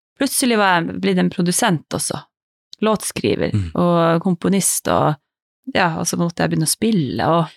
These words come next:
Speaker 1: man merker jo at han, eh, er vant til å jobbe i studio. Han har vært mye i studio, for han blir aldri sliten. Han har vært en, eh, slags mentor for meg.
Speaker 2: Mhm.
Speaker 1: Læremester og, og en god venn.
Speaker 2: Nå har du nevnt to mentorer,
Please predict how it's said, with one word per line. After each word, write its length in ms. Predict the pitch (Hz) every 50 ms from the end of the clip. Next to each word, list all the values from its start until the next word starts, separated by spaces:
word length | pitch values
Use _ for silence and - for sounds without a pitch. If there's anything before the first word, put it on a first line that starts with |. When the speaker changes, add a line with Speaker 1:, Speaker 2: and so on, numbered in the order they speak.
| _ _ _ _ _ _
Speaker 1:
man 140 | 185 190 190 202
merker 380 | 214 226 - - - - 226 208
jo 60 | 196
at 140 | 175 - -
han, 160 | 175 170 165 165
eh, 580 | 160 156 156 156 156 160 156 156 156 156 151 156
er 60 | 160 170
vant 220 | 170 165 147 - -
til 200 | - - - 101 135
å 60 | 143
jobbe 240 | 160 170 170 170 175
i 60 | -
studio. 320 | - - 160 160 160 - 160
Han 100 | 165 170
har 80 | 165 160
vært 160 | 151 - - 175
mye 200 | 180 175 165 143
i 40 | 147
studio, 380 | - - - 156 156 147 - -
for 160 | - 135 -
han 240 | - 208 208 180 151 139
blir 200 | 170 170 156 -
aldri 320 | - 175 160 - - 113
sliten. 540 | 123 - - 147 147 - _ - 160 147 - _ _ - _ _ _ -
Han 160 | 196 180 190
har 140 | 196 196 202
vært 340 | 185 - - _ _ - -
en, 200 | 175 170 170 175 175 170 175
eh, 340 | 170 170 165 165 165 175
slags 380 | 170 - - 175 - - - - 214
mentor 500 | 226 240 180 165 - _ _ - - -
for 160 | - - -
meg. 300 | - 58 - - - -
Speaker 2:
Mhm. 420 | - 113 113 101 85 80 85 85 104 -
Speaker 1:
Læremester 1160 | 160 160 175 196 202 202 202 190 185 185 185 185 - - - - - _ - 117 127 131 - -
og, 440 | - 135 107 92 78 85 95 101 - - - -
og 80 | 180 185
en 140 | 180 185 185
god 280 | 175 - 240 240 190 175
venn. 260 | 190 208 196 180 156 165 - - _ _ _ _ _ _ _ _ _ _ _ _ _ _ -
Speaker 2:
Nå 140 | 110 135 131
har 80 | 123 127
du 80 | 127
nevnt 400 | 127 123 120 113 - - - - - _ _ _ _ -
to 140 | - 127
mentorer, 480 | 113 104 95 92 - 104 110 160 208 220